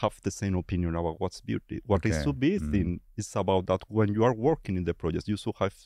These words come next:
Speaker 1: to f-, not just about the style, but that the style should be, uh, beautiful. I mean,
Speaker 2: Mm.
Speaker 1: you can work in a postmodernistic way, in a really ugly way, in a
Speaker 2: Mm.
Speaker 1: really beautiful way. It's
Speaker 2: Mm.
Speaker 1: some about that.
Speaker 2: Mm.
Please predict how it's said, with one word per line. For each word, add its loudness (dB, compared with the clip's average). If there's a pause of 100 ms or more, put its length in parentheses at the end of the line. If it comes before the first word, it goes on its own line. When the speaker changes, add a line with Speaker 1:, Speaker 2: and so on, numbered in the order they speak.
(180)
Speaker 1:
to -12
f-, -20 (680)
not 6
just 0
about 0
the -4
style, -4
but -4
that 2 (420)
the 2
style 0
should -4
be, 2
uh, -4 (100)
beautiful. -4 (280)
I 4
mean, 4
Speaker 2:
Mm. -2
Speaker 1:
you 0
can 0
work -2
in -2
a 0
postmodernistic -6
way, 2
in 0
a 0 (280)
really 0
ugly -2
way, -4 (240)
in 2
a 0
Speaker 2:
Mm. -2
Speaker 1:
really -2
beautiful -8
way. -8
It's -2
Speaker 2:
Mm. 2
Speaker 1:
some 0
about -2
that. -8
Speaker 2:
Mm. -4